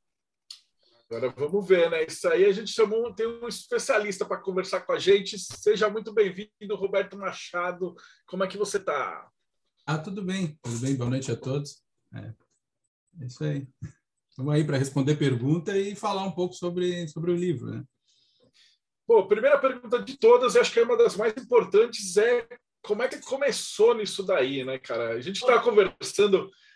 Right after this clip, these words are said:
Speaker 1: é, um pouquinho nos bastidores antes de gravar e tal, que você já tá mais de trinta anos nessa parada. Então, como é que começou isso? Como é que você entrou na Umbanda? Conta pra gente a tua jornada.
Speaker 2: Tchê, é,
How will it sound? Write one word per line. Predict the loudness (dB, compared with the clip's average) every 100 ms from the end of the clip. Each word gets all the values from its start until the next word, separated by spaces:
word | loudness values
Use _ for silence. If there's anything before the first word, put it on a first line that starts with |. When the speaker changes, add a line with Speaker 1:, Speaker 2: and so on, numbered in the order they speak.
| _
Speaker 1:
é, | 0 2
um | 2
pouquinho | -2 -2 -2 -4
nos | -6
bastidores | -2 -2 -2 -6 -6 -4
antes | -8 -8
de | -8
gravar | -2 0 2 0
e | -4
tal, | -4 -2 -2 -4
que |
você | -6
já | -2 -2
tá | -4
mais | -4 -4
de | -2
trinta | 0 0 -2 -2 0
anos | 2 2 0 -6 -12
nessa | -16 -18 -18 -12
parada. | -8 -6 -6 -10 -18 _ _ _ _
Então, | -4
como | 0 0
é |
que | 0
começou | -6 -2 2 2 0 -10 -6 2 4
isso? | 4 -6 -10
Como | -10
é | -8
que |
você | -8
entrou | -8 0 0
na | 0
Umbanda? | -4 -4 -2 0 0 0 2 0 -4 -6 -12 _ _ _
Conta | -4 -4 0 0
pra | 0
gente | -2 -4
a | -6
tua | -4
jornada. | -2 -4 -6 -8 -8 -12 -20 -20 _ _ _ _ _ _ _ _ _ _
Speaker 2:
Tchê, | -12 -4 0 -2 -4 -14 -14 -14 -18 _ _ _ _
é, | -4 0 2 2 2 2 4 2 0 -8